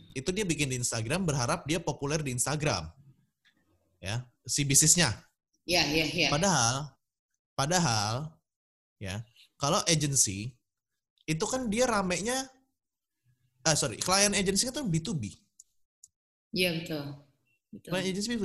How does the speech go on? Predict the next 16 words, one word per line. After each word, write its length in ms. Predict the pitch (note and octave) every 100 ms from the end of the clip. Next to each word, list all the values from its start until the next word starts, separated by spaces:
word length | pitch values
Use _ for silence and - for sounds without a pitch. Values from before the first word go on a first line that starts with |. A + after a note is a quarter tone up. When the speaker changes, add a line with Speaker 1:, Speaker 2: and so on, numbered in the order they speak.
| - A3
Speaker 1:
even 260 | G#3+ B3
Gary 240 | G3+ A3 A3
Vaynerchuk 540 | G#3 G#3+ G#3+ G3+ G#3+ -
aja, 340 | F3+ G#3 C4+
followersnya 720 | G#3+ G#3 G3 F#3+ F#3+ G3 G3+
si 100 | F#3
Gary 220 | F3 F3 F3
Vaynerchuk 560 | F3 D#3+ D3+ - A#3+
sama 380 | - - G3 F3+
si 240 | F3 F#3+ F3
VaynerMedianya 880 | E3 D#3 E3 D#3 D3 A#2+ A2+ E3+
nggak 160 | A#3 D#3
sebanyak 400 | D3 A2+ G#2 F#3+
si 240 | - A3+
Gary 240 | D3+ A#2+ B2
Vaynerchuk. 480 | A#2 D3+ F#3+ D#3